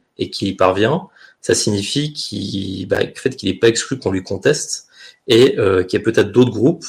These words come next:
euh, qui peuvent revendiquer, euh, mais du coup sans, sans succès.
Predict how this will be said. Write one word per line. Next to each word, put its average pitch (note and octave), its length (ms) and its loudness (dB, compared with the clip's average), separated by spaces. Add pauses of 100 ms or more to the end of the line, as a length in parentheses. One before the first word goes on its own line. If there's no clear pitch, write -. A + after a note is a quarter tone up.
(120)
euh, F2+ 180 2
qui - 160 -8
peuvent B2 260 4
revendiquer, G2 920 2 (300)
euh, F2+ 220 2
mais G2 260 2
du G2 180 -6
coup A#2+ 200 -6
sans, - 280 -4 (100)
sans A2+ 160 -2
succès. - 420 -6